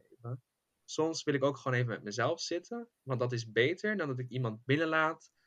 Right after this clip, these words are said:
die mij naar beneden gaat halen. En ik denk dat dat een punt is die ik zelfs best recent nog een beetje aan het leren, ontwikkelen en meer besef over aan ben, maken ben. Dat we uit angst en eenzaamheid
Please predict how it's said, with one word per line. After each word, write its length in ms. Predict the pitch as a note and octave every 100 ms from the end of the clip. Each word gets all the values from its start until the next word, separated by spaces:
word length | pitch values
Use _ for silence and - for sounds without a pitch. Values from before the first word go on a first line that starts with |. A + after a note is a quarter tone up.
| _ _
die 600 | B2 A#2+ A#2+ A#2+ A#2+ - _
mij 200 | - A#2
naar 140 | A2+ A2
beneden 340 | G#2+ G#2+ F#2
gaat 140 | -
halen. 460 | - D#2+ C#2+ - C3+ _ _ _ _
En 100 | A#2
ik 60 | A#2+
denk 120 | A#2+
dat 120 | B2
dat 320 | C3+ D#3 - _ _ _
een 160 | A#2+
punt 180 | B2+ C3
is 100 | B2+
die 120 | B2
ik 60 | A2+
zelfs 500 | - B2+ B2+ B2 - _
best 260 | E3+ - -
recent 360 | B2+ D3 D3+
nog 140 | C3 B2+
een 80 | B2+
beetje 260 | B2+ B2
aan 60 | A2+
het 120 | G#2+
leren, 360 | A2 B2 B2 G#2+
ontwikkelen 560 | A2+ A#2 A#2+ A#2 G2+
en 280 | G#2 G#2 A#2 _ _ _
meer 220 | - B2 A#2+
besef 380 | A#2+ - A#2
over 240 | - G2 C2
aan 120 | D#2
ben, 180 | D2 -
maken 360 | F2 E2+ - -
ben. 300 | - C3 C#3 _ _ _ _
Dat 400 | - A#2 A#2 - _ _
we 200 | C3 A#2+
uit 220 | A2+ -
angst 380 | C3 D3+ C#3+ -
en 160 | A2
eenzaamheid 920 | G#2+ C#3 D3+ C3 B2+ A2+ G#2 A2 -